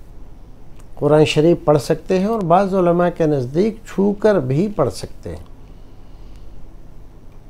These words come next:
क्योंकि रसूल अकरम ने फरमाया, "अल मोमिनु ला यंजुस", मोमिन नजिस नहीं होता।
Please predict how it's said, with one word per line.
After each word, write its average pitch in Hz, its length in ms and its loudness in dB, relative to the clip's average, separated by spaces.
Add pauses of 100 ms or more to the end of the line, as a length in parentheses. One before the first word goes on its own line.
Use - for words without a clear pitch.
(100)
क्योंकि 156 240 4
रसूल 185 320 2
अकरम 185 280 4
ने 190 140 6
फरमाया, 156 420 4
"अल 196 240 4
मोमिनु 175 560 4
ला 165 220 6
यंजुस", 131 680 0 (800)
मोमिन 170 600 6 (200)
नजिस 135 460 2
नहीं 151 320 4
होता। 104 420 -2